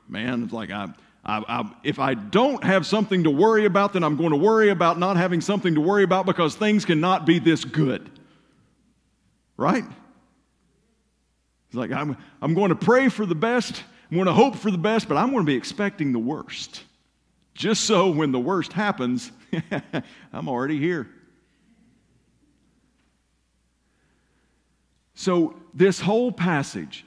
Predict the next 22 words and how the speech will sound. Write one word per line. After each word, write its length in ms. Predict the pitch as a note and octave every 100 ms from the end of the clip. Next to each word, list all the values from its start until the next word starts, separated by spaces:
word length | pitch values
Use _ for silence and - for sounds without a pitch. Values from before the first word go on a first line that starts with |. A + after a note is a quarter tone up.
| -
as 220 | D3+ B2+
we 240 | D3+ E3+
look 560 | E3 G3+ B3 F3 B2 - -
at 440 | C#3 C3+ - C#3+
Jesus 680 | G#2+ F#3 A3 F#3 C3+ B2 -
teaching 640 | - G3+ A3+ - D#3+ C3
about 520 | B2+ A#2+ C3+ B2+ A#2+ B2
worry, 580 | B2 G3 G#3+ A#3 A3 A3 - _ -
about 300 | A2 G#2+ -
fear, 600 | - F3+ G3 G3 G3 F3 - _ -
about 280 | A2+ C3+ B2+
anxiety, 920 | B2+ A#2 G#2+ D3+ D#3 A#2 F2+ E2+ F#2+ _ _ _ _ -
understand 720 | F#3 A3 A3+ - F#3 D#3+ C#3+
that 120 | B2+
through 180 | - D#3+
this 240 | C#3+ C3
whole 300 | - E3+ F#3
thing, 360 | E3 F#3 D3+ A2 - -
his 300 | D3+ C#3 G#2+
one 480 | G#2+ E3+ G#3 G#3+ -
underlying 720 | D#3+ G3 G3 F#3 E3+ D#3+ D#3 C#3
challenge 600 | D#3 C#3+ C#3 A2+ A2+